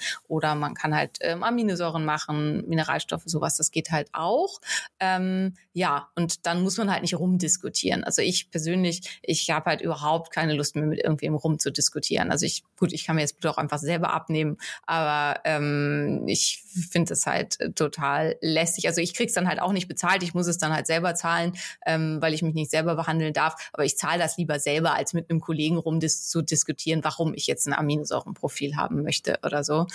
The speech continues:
Und wichtig ist halt bei diesen ganzen Sachen, es wird von der Kasse nicht bezahlt. Ausrufezeichen. So, hatten wir halt schon, äh, in, in dem Live.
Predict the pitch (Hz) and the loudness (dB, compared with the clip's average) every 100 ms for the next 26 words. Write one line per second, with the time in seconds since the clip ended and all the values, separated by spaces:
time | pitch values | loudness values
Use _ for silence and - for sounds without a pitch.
0 | - - - - 180 180 165 220 233 226 | -4 -4 -2 0 0 0 -2 0 0 0
1 | 190 180 202 214 190 190 185 190 202 - | 0 0 0 2 0 2 0 0 -2 -4
2 | - 170 170 202 247 247 _ - 190 196 | -2 -2 0 0 0 -2 _ -2 0 2
3 | 185 185 - 170 175 175 170 170 165 165 | 2 0 -2 0 0 0 0 -2 0 0
4 | - - 160 - 165 151 - - _ _ | 0 -6 -6 -2 0 0 -2 -8 _ _
5 | _ _ _ _ 170 156 147 - 156 - | _ _ _ _ 0 0 -2 -2 -2 -2
6 | - 196 - - - 180 - 202 185 180 | -2 -6 -6 -2 0 0 0 0 0 0
7 | - 185 170 135 - - - 175 180 - | 0 0 0 0 0 0 0 0 0 2
8 | 185 165 160 190 220 | 2 2 0 2 0